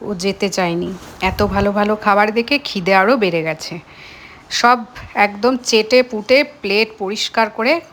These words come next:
খাওয়া দাওয়া শেষ করলাম। ওয়েদারটা ঠান্ডা হয়ে যাওয়ায় খাওয়া দাওয়াটা বেশ শান্তিতেই করলাম। রাত্রি খাওয়া সারা হয়েছে বন্ধুরা, এ দেখো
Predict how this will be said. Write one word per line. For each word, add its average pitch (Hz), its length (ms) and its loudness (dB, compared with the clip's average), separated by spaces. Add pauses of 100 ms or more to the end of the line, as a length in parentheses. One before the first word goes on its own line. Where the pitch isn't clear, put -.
খাওয়া 180 300 0
দাওয়া 196 240 -2
শেষ 180 340 -8
করলাম। 233 500 0 (440)
ওয়েদারটা 254 480 2
ঠান্ডা 240 440 0
হয়ে 277 180 2
যাওয়ায় 254 340 2
খাওয়া 208 260 2
দাওয়াটা 220 300 0
বেশ 247 220 -6
শান্তিতেই 208 480 -6
করলাম। 175 420 -10 (720)
রাত্রি 226 440 -4
খাওয়া 247 260 0
সারা 240 280 0
হয়েছে 254 360 0
বন্ধুরা, 262 460 2 (840)
এ 220 100 -4
দেখো 233 360 -2